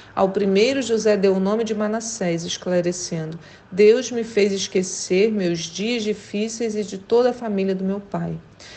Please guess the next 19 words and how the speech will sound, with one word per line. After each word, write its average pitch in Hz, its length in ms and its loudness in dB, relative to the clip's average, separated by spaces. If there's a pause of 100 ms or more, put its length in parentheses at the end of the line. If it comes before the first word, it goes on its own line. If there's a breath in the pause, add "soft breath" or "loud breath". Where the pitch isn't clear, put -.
(180 loud breath)
Quanto 262 240 2
ao 240 60 2
segundo 214 400 2
filho, 233 420 0
ele 220 180 4
o 240 80 -4
chamou 214 420 0
de 208 120 0
Efraim, 214 580 0
justificando: 185 880 -6 (300 loud breath)
"Deus 220 400 4
me 214 120 0
fez 214 320 -2
próspero 190 840 0 (300 loud breath)
na 196 180 0
terra 196 400 0
dos 190 240 -4
meus 196 360 0
sofrimentos." 170 1080 -6